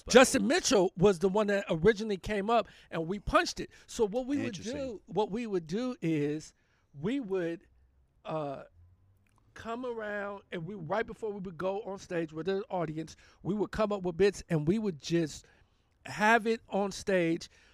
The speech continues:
Speaker 2: Pookie would tape it, and then we would see how it would go, and then the next week we would come back and we'd be like, "Oh, we're gonna do the Family Feud one."
Speaker 1: Yeah.
Speaker 2: Uh, so we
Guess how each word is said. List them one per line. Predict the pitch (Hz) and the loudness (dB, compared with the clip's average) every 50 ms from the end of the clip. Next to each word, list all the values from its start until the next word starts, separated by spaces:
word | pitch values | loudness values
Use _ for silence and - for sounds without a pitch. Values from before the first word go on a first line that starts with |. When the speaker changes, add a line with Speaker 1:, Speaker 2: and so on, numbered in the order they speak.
| _ _ - | _ _ -2
Speaker 2:
Pookie | - 233 262 - - 254 | 0 0 0 0 0 0
would | 202 185 185 180 | 2 2 2 2
tape | - - 220 226 254 240 - | 2 2 4 4 4 4 2
it, | 180 170 170 - - - - _ _ _ - | -2 -2 -2 -4 -6 -14 -20 _ _ _ 0
and | 185 180 180 | 0 2 4
then | 196 214 208 202 202 - - 185 | 4 4 2 2 0 -4 -4 -4
we | 165 208 202 | -2 -2 0
would | 185 190 - | 0 -2 -2
see | - - 233 208 | -2 -4 -6 -4
how | 190 208 196 190 | -2 0 0 0
it | 185 180 | 0 0
would | 180 156 | -2 -2
go, | - 175 202 214 226 240 247 - _ _ _ _ _ - | 0 2 4 4 4 2 0 -4 _ _ _ _ _ -4
and | 175 175 180 | -4 -2 -2
then | 196 185 | -2 -2
the | 180 | -2
next | 165 175 185 214 220 - - - | -2 0 2 2 2 2 0 -4
week | 175 185 190 165 175 | -4 -4 -4 -4 -6
we | 170 | -10
would | 165 165 - | -10 -10 -8
come | - - 196 180 | -4 -4 0 2
back | 175 170 165 156 | 2 2 2 2
and | 170 165 | -2 -6
we'd | 170 | -6
be | 165 185 | -6 -4
like, | 180 170 170 - - | -2 -2 -2 -2 -2
"Oh, | 190 196 | -2 0
we're | 180 170 180 | 0 0 0
gonna | 180 180 180 | 0 -2 -4
do | 170 160 180 | -2 -2 -2
the | 170 165 | -2 -2
Family | - - 202 185 180 175 | -2 0 0 0 0 -2
Feud | 165 - - 226 220 208 | -6 -8 -6 -6 -6 -4
one." | 180 156 156 139 - - - - - - | -4 -4 -4 -4 -6 -8 -14 -18 -10 -4
Speaker 1:
Yeah. | 107 202 | -2 -2
Speaker 2:
Uh, | 220 175 | -2 0
so | - - 233 | 2 2 2
we | 214 262 320 | 4 2 0